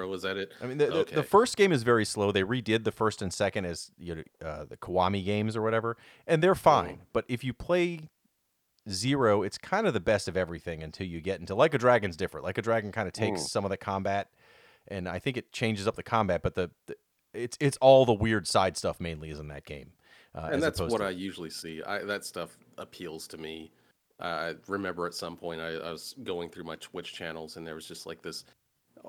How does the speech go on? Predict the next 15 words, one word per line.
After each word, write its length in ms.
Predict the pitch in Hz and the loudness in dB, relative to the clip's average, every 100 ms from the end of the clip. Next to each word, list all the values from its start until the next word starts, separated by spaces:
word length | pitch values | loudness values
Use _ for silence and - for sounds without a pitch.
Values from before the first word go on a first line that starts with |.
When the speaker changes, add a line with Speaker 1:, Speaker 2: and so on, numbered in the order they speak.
| - | -10
Speaker 2:
old 400 | 98 101 98 92 | -4 -2 -4 -4
man 320 | 92 87 90 | -4 -4 -4
in 100 | 85 | -4
a 60 | 82 | -8
thong 600 | - 82 80 78 80 92 | -6 -4 -4 -8 -10 -8
gyrating 640 | 92 85 85 87 85 82 | -4 -2 -2 -4 -6 -8
on 100 | 82 | -10
the 80 | 82 | -10
screen 460 | - 87 85 85 147 | -12 -8 -8 -6 2
Speaker 1:
Yeah, 80 | |
Speaker 2:
for 40 | 143 | 6
Speaker 1:
that's 160 | 131 107 | 6 4
Speaker 2:
some 80 | 101 | 0
Speaker 1:
Zero. 160 | 76 | 0
Speaker 2:
reason. 320 | 76 85 80 | -2 -6 -12